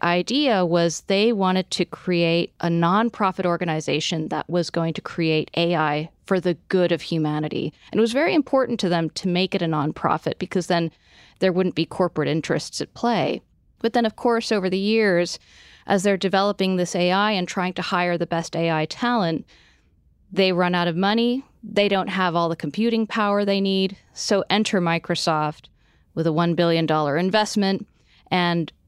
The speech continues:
OpenAI changes its nonprofit status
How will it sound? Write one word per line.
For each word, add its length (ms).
OpenAI 680
changes 580
its 440
nonprofit 640
status 640